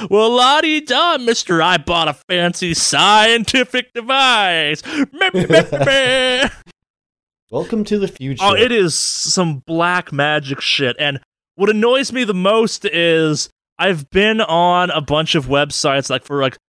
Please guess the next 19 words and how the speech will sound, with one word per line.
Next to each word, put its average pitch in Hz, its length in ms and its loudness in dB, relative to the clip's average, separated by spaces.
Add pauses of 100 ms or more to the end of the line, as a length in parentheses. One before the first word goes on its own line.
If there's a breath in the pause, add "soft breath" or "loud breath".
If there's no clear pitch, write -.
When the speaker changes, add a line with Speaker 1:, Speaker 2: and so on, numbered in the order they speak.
(440)
Speaker 1:
I've, 160 200 -2
I - 100 -6
have 170 80 -2
a 180 60 2
weird 185 160 2
instance 170 420 -2
where 160 80 2
it's 151 120 -2
like, 147 120 -2
okay, 143 280 -2
I - 40 2
have, 151 680 0
uh, 127 220 -2
kind 131 220 -6
of 120 60 -6
a 123 40 -6
conduit 143 500 -2
run. 127 320 -2
I, 131 120 -6